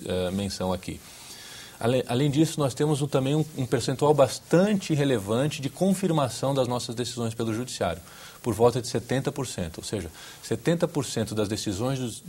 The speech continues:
do judiciário dão um ganho de causa ao cad, né? Então, a gente considera, e a gente vem investindo muito nisso ainda, a gente quer aumentar ainda mais esses, esses percentuais. Então,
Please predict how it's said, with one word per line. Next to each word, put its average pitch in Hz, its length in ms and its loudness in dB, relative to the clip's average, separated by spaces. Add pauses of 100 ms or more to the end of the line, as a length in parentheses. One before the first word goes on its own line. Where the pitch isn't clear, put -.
(100)
do 107 40 2
judiciário 107 600 0 (240)
dão 117 180 2
um 123 80 0
ganho 113 240 4
de 117 80 -2
causa 95 460 0 (160)
ao 95 100 -4
cad, - 380 -12 (600)
né? 95 140 -6 (260)
Então, 160 180 -2
a 156 80 0
gente 147 180 -4
considera, 127 580 2
e 135 80 2
a 131 60 6
gente 139 220 2
vem 147 180 4
investindo 127 420 4
muito 110 360 2
nisso 101 260 2
ainda, 110 160 0
a 131 40 0
gente 139 180 -2
quer 143 100 0
aumentar 135 400 2
ainda 160 220 -2
mais 123 300 2
esses, 117 180 -6 (120)
esses 110 300 -4
percentuais. 110 720 -6
Então, 139 200 -2